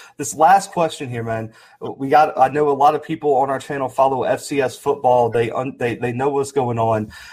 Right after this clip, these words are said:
Send a message out there. I, I know Sanford is right there in the top twenty-five. Tell the people, man, send a message out there. Are, are y'all coming this year? Or is this a playoff ch-, co-,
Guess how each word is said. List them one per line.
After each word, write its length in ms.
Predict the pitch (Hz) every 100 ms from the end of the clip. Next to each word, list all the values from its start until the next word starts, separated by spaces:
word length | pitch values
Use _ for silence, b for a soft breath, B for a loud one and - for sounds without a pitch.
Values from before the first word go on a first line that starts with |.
| B - 131
Send 320 | - 214 240
a 40 |
message 360 | 202 196 180 147
out 160 | 131
there. 100 | 127
I, 240 | 123 135 139
I 40 |
know 200 | 151 170
Sanford 640 | 160 - 175 156 170 165 143
is 360 | 135 127 113 - 127
right 200 | 143 151
there 100 | 160
in 60 | 147
the 80 |
top 300 | 143 147 143
twenty-five. 540 | - 147 139 139 139 139 - b b
Tell 240 | - 190 220
the 80 |
people, 360 | 214 190 185 165
man, 260 | 151 143 135
send 260 | - 190
a 60 | 185
message 340 | 165 156 151
out 220 | 147 135
there. 240 | 143 131 147
Are, 140 | 127 -
are 120 | 131
y'all 180 | 156 165
coming 340 | - 185 185
this 220 | 180 180
year? 180 | 185 180
Or 60 | 143
is 300 | 135 135 120
this 140 | 165
a 80 | 156
playoff 500 | - 170 170 165 156
ch-, 180 | - -
co-, 220 | - 160